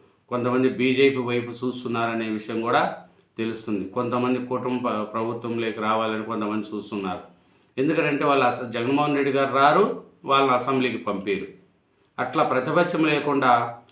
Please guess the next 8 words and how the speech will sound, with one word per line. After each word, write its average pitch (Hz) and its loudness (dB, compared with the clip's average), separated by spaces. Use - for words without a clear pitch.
కూటమి 170 4
ఎమ్మెల్యేల 143 4
పరిస్థితి 127 -4
ఆద-, 127 4
ఎట్లుందంటే 143 4
వాళ్ళే 143 6
ప్రతిపక్షం 143 0
అన్నట్టు 135 0